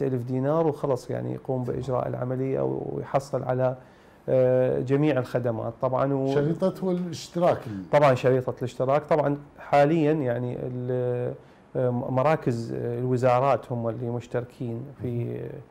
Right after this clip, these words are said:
Speaker 1: الضمان الصحي، آه، كتجربة لانطلاقة هذا البرنامج، وأكيد راح، آه، تكون توسعة أكثر
Speaker 2: مهم.
Speaker 1: يعني.
Speaker 2: بعد معرفة الإيجابيات
Speaker 1: بعد معرفة
Speaker 2: والسلبيات.
Speaker 1: الإيجابيات والسلبيات.
Speaker 2: وثانيا
Speaker 1: طبعا إحنا
Speaker 2: الرعاية الاجتماعية أنا سمعت مجانا.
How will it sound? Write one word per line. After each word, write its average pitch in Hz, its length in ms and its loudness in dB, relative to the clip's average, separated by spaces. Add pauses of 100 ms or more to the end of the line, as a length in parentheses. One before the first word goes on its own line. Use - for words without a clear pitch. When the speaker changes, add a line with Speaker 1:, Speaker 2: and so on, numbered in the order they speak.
(300)
Speaker 1:
الضمان 127 340 0
الصحي، 156 500 -6 (460)
آه، 123 180 0
كتجربة 127 640 0
لانطلاقة 127 800 0
هذا 123 200 2
البرنامج، 127 640 -2
وأكيد 147 360 -2
راح، 120 300 -2
آه، 131 200 -4 (460)
تكون 135 300 -2
توسعة 127 640 2 (220)
أكثر 92 360 -4
Speaker 2:
مهم. 113 60 -8
Speaker 1:
يعني. 113 440 -12
Speaker 2:
بعد 135 300 2
معرفة 123 460 0
الإيجابيات 110 580 0
Speaker 1:
بعد 123 160 2
معرفة 120 160 2
Speaker 2:
والسلبيات. 95 340 -4
Speaker 1:
الإيجابيات 113 680 -4
والسلبيات. 120 600 -10 (680)
Speaker 2:
وثانيا 131 260 2
Speaker 1:
طبعا - 160 4
إحنا 190 100 0
Speaker 2:
الرعاية 156 260 2
الاجتماعية 180 680 0
أنا 165 120 2
سمعت 156 400 -4
مجانا. 131 480 0